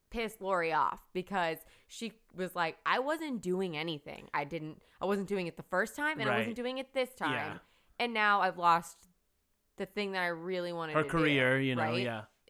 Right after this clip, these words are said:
Speaker 1: You know, I wanted to make my father happy and do this thing, and, you know, she's basically just kicked to the curb without even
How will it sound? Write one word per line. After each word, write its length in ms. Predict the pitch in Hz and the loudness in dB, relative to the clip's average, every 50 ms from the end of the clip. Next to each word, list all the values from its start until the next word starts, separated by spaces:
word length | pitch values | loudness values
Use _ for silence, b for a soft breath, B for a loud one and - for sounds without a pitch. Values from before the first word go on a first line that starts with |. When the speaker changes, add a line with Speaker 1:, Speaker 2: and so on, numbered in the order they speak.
| _ - | _ -6
Speaker 1:
You 120 | - 208 | -4 -2
know, 80 | 180 165 | 0 0
I 20 | |
wanted 240 | 165 170 185 180 170 | -2 -2 -4 -6 -6
to 60 | 170 | -6
make 160 | 175 175 160 | -6 -6 -6
my 160 | - 156 151 147 - _ _ _ _ _ _ _ | -6 -8 -8 -10 -12 _ _ _ _ _ _ _
father 280 | - - 151 143 139 147 | -6 -4 -2 -2 -4 -4
happy 680 | 156 - 254 247 226 214 - 226 208 196 190 185 180 175 | 0 4 6 6 6 6 2 -4 -4 -2 -2 0 0 0
and 300 | 165 160 160 156 156 151 b b b b b b b b b b - - - - - | 0 -2 -4 -8 -10 -12 b b b b b b b b b b -20 -20 -20 -14 -8
do 140 | - 202 190 | -6 -4 -2
this 180 | 165 175 170 - | -2 -4 -4 -4
thing, 480 | - 269 269 233 214 202 202 202 190 | -2 -2 0 0 0 0 -2 -2 -4
and, 260 | 180 175 170 170 170 - _ _ _ - - _ _ _ _ _ | -4 -4 -4 -6 -10 -12 _ _ _ -20 -20 _ _ _ _ _
you 180 | - 190 202 190 | -8 -4 -4 -2
know, 280 | 175 156 151 147 147 - _ _ - | -2 -2 -2 -4 -4 -8 _ _ -20
she's 340 | - - - 190 175 170 170 - - _ _ _ _ - 180 | -18 -14 -12 -12 -12 -12 -12 -16 -20 _ _ _ _ -12 -6
basically 480 | - 170 160 160 - - - 156 151 | -6 -6 -6 -6 -10 -14 -12 -12 -10
just 340 | 143 143 147 143 143 - - _ _ _ _ _ _ _ _ _ _ _ _ _ _ _ _ _ _ _ - | -10 -10 -12 -12 -14 -18 -20 _ _ _ _ _ _ _ _ _ _ _ _ _ _ _ _ _ _ _ -14
kicked 200 | - 190 - - | -14 -14 -14 -12
to 60 | 175 | -10
the 100 | 151 165 | -10 -8
curb 380 | - 190 170 156 151 147 139 117 - _ _ _ _ _ _ - - - _ _ - | -6 -4 -4 -2 -2 -4 -6 -8 -14 _ _ _ _ _ _ -20 -20 -20 _ _ -8
without 480 | 185 170 147 - 151 147 147 147 - - _ | -6 -6 -6 -4 -4 -4 -4 -6 -8 -12 _
even 420 | - 156 143 135 147 143 135 135 | -16 -14 -12 -12 -12 -12 -14 -16